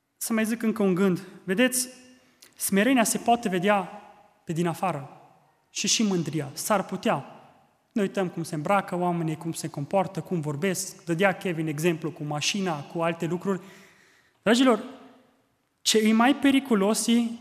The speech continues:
că de multe ori mândria e în inimă și nu se vede în afară. Uitați-vă la mine, dacă eu mă dau acum jos de la amvon,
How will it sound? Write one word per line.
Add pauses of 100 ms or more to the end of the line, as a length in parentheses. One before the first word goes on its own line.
(920)
că
de
multe
ori (880)
mândria (1600)
e
în
inimă
și
nu
se
vede
în
afară. (580)
Uitați-vă
la
mine, (520)
dacă
eu
mă
dau
acum
jos
de
la
amvon,